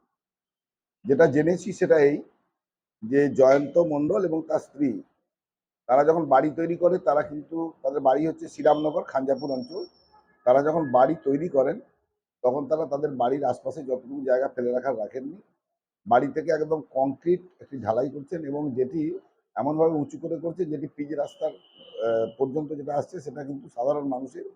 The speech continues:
যাতায়াতের ক্ষেত্রে খুব অসুবিধা হবে, অর্থাৎ অনেকটা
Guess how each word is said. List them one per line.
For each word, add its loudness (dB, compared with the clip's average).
যাতায়াতের 4
ক্ষেত্রে -8
খুব -4
অসুবিধা 0
হবে, 4
অর্থাৎ 0
অনেকটা -4